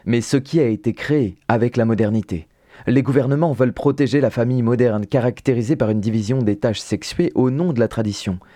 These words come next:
alors que, de fait, dans nombre de ces pays, les familles traditionnelles étaient plus larges, avec un réseau plus étendu, et les femmes y jouaient un rôle économique important. Au Japon, par exemple, la dichotomie genrée des tâches est quelque chose d'assez contemporain.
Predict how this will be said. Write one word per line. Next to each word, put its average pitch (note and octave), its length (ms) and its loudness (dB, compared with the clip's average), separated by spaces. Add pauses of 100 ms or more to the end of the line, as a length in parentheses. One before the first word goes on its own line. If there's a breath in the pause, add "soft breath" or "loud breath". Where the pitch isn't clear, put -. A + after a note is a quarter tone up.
(400 loud breath)
alors A2+ 320 0
que, - 80 -2
de G2+ 220 0
fait, - 360 -4 (200 loud breath)
dans A2 180 2
nombre A2+ 380 0
de G2 80 -2
ces G2 160 -4
pays, A2+ 280 -2 (260 loud breath)
les A#2 120 0
familles D#3+ 320 0
traditionnelles C3 720 0
étaient A#2 220 0
plus - 180 -2
larges, G2+ 340 -4 (220 loud breath)
avec B2+ 240 2
un C3+ 80 2
réseau B2 260 0
plus B2+ 300 -2
étendu, A2 440 -2 (220 loud breath)
et A2 100 2
les F#2 100 0
femmes B2+ 260 0
y G#2 80 0
jouaient A2+ 300 2
un G#2 60 0
rôle G#2 280 0
économique G2+ 460 -2
important. F2+ 400 -6 (340)
Au A#2 120 2
Japon, A#2+ 380 0
par F#2+ 140 -2
exemple, A2 460 0
la G#2 180 2
dichotomie B2+ 580 0
genrée A#2 440 0
des G2+ 140 0
tâches B2+ 340 -2
est F#2 40 -4
quelque G#2 260 -2
chose C3 200 2
d'assez B2 280 0
contemporain. G#2 580 -4